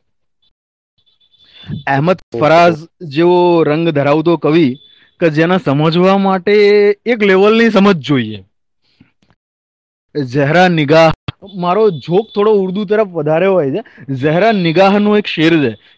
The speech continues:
Speaker 1: કે "ઇસ ઉમ્મીદ પે રોજ ચિરાગ જલાતે હૈ, ઇસ, ઇસ ઉમ્મીદ પે કે રોજ ચિરાગ જલાતે હૈ, આને વાલે બરસો બાદ ભી આતે હૈ."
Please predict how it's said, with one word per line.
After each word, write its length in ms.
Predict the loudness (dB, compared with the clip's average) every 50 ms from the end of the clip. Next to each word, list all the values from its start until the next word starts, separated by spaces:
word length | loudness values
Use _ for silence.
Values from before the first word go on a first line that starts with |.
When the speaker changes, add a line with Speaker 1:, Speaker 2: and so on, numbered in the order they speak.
| _ -6
Speaker 1:
કે 120 | -6 -6 _ -6
"ઇસ 120 | -6 -6 -8 -10 -20 _ _
ઉમ્મીદ 480 | -16 -14 -12 -8 -6 -6 -6 -6 -8 -12
પે 220 | -12 -10 -10 -10
રોજ 640 | -8 -6 -4 0 0 2 2 2 2 2 0 0 -2 -4 -10 _ _ -8
ચિરાગ 300 | -6 -4 -2 -2 -4 -6 -8 -8
જલાતે 500 | -8 -8 -8 -10 -12 -10 -4 -4 -2 -2
હૈ, 220 | -4 -6 -12 -18 -20 _ _ _ _ -20 -20 -20 -20 _ _ -8
ઇસ, 80 | -8 -8 -8 _ _ _ _ _ _ _ _ _ _ _ _ _ _ _ _ -20 -20
ઇસ 120 | -20 -18 -14 -10
ઉમ્મીદ 400 | -8 -6 -2 -2 -2 -2 -2 -4
પે 160 | -8 -8 -8 -8 -10 _ _ _ _ _ _ _ _ _ _ _ _ _ _ -8
કે 100 | -8 -6
રોજ 560 | -4 -2 0 0 2 2 2 2 2 0 -2 -6 -4
ચિરાગ 320 | -2 0 2 2 0 0 -2
જલાતે 640 | -2 -2 0 2 2 0 0 0 2 2 4 2
હૈ, 60 | 2 -2 -6 _ _ _ _ _ _ _ _ _ _ _ _ -14
આને 560 | -10 -8 -8 -6 -6 -4 -4 -4 -6 -6 -8 -8
વાલે 340 | -8 -8 -6 -4 -4 -4
બરસો 380 | -6 -6 -10 -14 -14 -14 -14 -14
બાદ 260 | -12 -12 -12 -12 -10
ભી 160 | -10 -8 -8
આતે 280 | -8 -10 -12 _ -20 -20
હૈ." 60 | -20